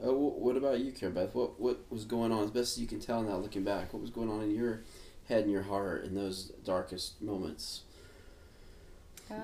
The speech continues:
Speaker 1: Kind of the process or the thinking, maybe, that was going on.
Speaker 2: Yeah, um, it's a hard question, but I would, you know, looking back, I know that, um, you know, when we were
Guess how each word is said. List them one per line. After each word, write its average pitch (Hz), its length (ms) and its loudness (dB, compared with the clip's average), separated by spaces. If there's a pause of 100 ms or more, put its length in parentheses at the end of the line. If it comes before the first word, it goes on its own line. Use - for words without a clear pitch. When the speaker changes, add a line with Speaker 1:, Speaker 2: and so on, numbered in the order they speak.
Speaker 1:
Kind 117 120 0
of 98 60 4
the 90 60 0
process 95 640 0
or 87 60 -2
the 82 100 -4
thinking, 90 500 -4
maybe, 85 340 -6
that 113 100 -6
was - 100 -12
going 95 180 -6
on. 90 160 -8 (320)
Speaker 2:
Yeah, 185 360 -6 (100)
um, 165 480 0 (880)
it's - 120 -16
a 196 40 -8
hard 202 300 -8 (260)
question, 170 640 -6
but 160 140 -2
I 165 120 0
would, 165 220 -4 (520)
you 170 120 -8
know, 151 260 -6 (140)
looking 170 320 -6
back, 165 500 2 (800)
I 175 80 -2
know 170 540 0
that, 160 560 0 (500)
um, - 400 -6 (1300)
you 185 80 -6
know, 165 120 -6 (100)
when 175 240 -4
we 175 140 -4
were 180 400 4